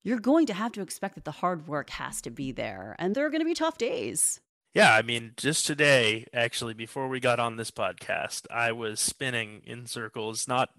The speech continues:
Speaker 2: physically, but in my head, th-, wondering how I'm gonna get everything I need to get done today done.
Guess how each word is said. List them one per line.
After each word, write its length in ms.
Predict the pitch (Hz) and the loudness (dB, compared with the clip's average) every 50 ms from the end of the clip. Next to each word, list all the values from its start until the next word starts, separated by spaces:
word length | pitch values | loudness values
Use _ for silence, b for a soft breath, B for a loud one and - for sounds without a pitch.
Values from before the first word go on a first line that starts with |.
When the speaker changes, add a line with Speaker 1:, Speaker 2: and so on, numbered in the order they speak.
| _ | _
Speaker 2:
physically, 480 | - - 135 123 - 113 - 123 120 117 | -8 -6 -4 -4 -4 -4 -4 -4 -4 -2
but 200 | 117 123 120 - | -2 -2 -4 -4
in 140 | 123 127 123 | -4 -4 -2
my 120 | 113 113 | 0 2
head, 260 | 113 127 117 110 117 B B B B B B B B B - | 4 4 4 4 0 B B B B B B B B B -12
th-, 100 | 143 147 | -4 2
wondering 500 | 151 151 156 127 156 151 143 127 131 127 | 4 4 6 6 6 4 4 4 2 -2
how 200 | 123 131 131 131 | 0 2 4 4
I'm 160 | 131 131 127 | 4 4 2
gonna 160 | 127 117 117 113 | -2 -4 -4 0
get 160 | 127 120 113 | 0 2 2
everything 380 | 113 120 127 123 - - 117 | 2 0 -2 -6 -8 -6 -4
I 100 | 113 110 | -4 -4
need 160 | 110 113 113 110 | -4 -4 -6 -6
to 80 | 110 | -4
get 220 | 110 113 110 - - | -2 -2 -2 0 -2
done 240 | 113 107 107 110 | -2 -2 -2 -4
today 460 | - - 117 110 104 101 101 104 107 _ _ | -10 -8 -4 -2 -2 -2 -2 -4 -8 _ _
done. 300 | - 165 - - 92 | -2 -2 -2 -2 -6